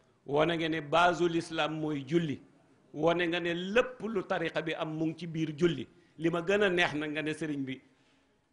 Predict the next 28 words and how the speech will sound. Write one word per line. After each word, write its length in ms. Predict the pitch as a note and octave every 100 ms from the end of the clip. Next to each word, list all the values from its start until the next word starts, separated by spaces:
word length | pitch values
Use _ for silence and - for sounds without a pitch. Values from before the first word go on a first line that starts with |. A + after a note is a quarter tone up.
| _
yaram 400 | B2+ D#3+ D#3+ D3+
mosul, 380 | D3 - D#3+ D3
yaram 520 | C#3+ D#3+ E3 D#3 D3+
ma 100 | D3
mosul 560 | D3+ D3 D#3 D#3+ E3 D3
sut, 200 | - E3+ - _ -
ñàkk 320 | E3 F3 -
a 60 |
sutaate 500 | E3 E3+ D3 C3+ B2+ -
lu 140 | D#3 F3+
dul 180 | F3+ D#3+
jumaa 320 | D#3+ C#3+ C3+
mu 140 | C3+
ngi 60 | C#3
koy 140 | D3 C#3
jullee 300 | C3+ B2+ A#2+
ci 80 | C3+
biir 200 | B2 A2+
mbooloo 320 | G2+ G2+ D#2+
ma. 80 | - _ _ _ _ _ _ _ _ _ _ _ D#3+
Yooyu 400 | G3 A#3+ A#3+ G#3+
seede 360 | - F3 D#3+
dafa 220 | D#3 E3
baax 340 | F#3+ D#3+ E3 D#3
ñu 120 | F3
di 80 | D#3
ko 120 | D#3 D#3
def, 260 | C#3+ -